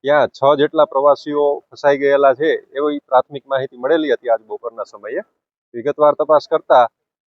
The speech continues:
સ્થાનિક પ્રવાસીઓ છે એ નદી વિસ્તારની અંદર ફરવા આવેલા હતા અને નદીમાં જયેલા હતા.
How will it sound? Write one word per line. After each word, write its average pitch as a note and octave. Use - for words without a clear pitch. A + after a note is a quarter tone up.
સ્થાનિક C#3+
પ્રવાસીઓ D3+
છે D#3
એ D3
નદી C#3
વિસ્તારની D3
અંદર D3
ફરવા C#3
આવેલા E3
હતા D3
અને C#3
નદીમાં C3+
જયેલા D3
હતા. C3